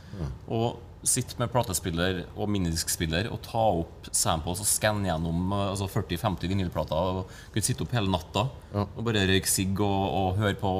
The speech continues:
Speaker 2: og finne samples fra gamle, obskure greier, liksom. Og det var en sånn, og da, da fant jeg samplet til Fem, Fem flate øre, ja. Så den var det du som produserte, men, eh, men, eh, men det å slutte å produsere, det var på en måte mitt offer når jeg fikk, eh,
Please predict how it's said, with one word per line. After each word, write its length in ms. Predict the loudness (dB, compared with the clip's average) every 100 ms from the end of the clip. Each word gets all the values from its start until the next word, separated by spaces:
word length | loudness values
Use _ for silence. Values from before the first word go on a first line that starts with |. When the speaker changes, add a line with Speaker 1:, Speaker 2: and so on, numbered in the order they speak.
| 0
Speaker 2:
og 60 |
finne 200 | 0 2
samples 420 | 4 4 4 -2 0
fra 120 | 2
gamle, 240 | 4 4
obskure 400 | 2 0 0 0
greier, 240 | 2 2 0
liksom. 260 | 0 2
Og 60 | 4
det 80 | 6
var 160 | 6
en 80 | 6
sånn, 160 | 2 0 -4 -16 -16 -16 -16 -16 -2
og 80 | 2
da, 100 | 4 6
da 260 | 4 0 -4
fant 220 | 0 0
jeg 80 | 2 2
samplet 440 | 0 2 2 2
til 180 | 2 0
Fem, 120 | 0 -4
Fem 220 | -2 -2
flate 160 | 0 2
øre, 160 | 2 2
ja. 40 | 0 -6 -14 -18 -16 -6
Så 120 | 0
den 100 | 4
var 140 | 4 4
det 80 | 2
du 60 |
som 120 | 0 -2
produserte, 480 | -2 0 0 0 0
men, 140 | 0 2
eh, 380 | 0 0 0 -2
men, 320 | -2 -2 0
eh, 840 | 0 0 0 0 -2 -2 -2 -4 -6 -14 -18 -18 -16 0
men 160 | 0 0 -6 -12 -2
det 160 | 2
å 140 | 2 2
slutte 400 | 2 0 -2 -2
å 20 |
produsere, 460 | 0 2 4 4 2 -8 -14 -16 -16 -12 -2
det 160 | 2 2
var 120 | 2
på 40 |
en 100 | 0
måte 120 | 0 0
mitt 180 | -2 -6
offer 340 | -6 0 2
når 160 | 2 2
jeg 140 | 0
fikk, 120 | -2 0
eh, 260 | 2 2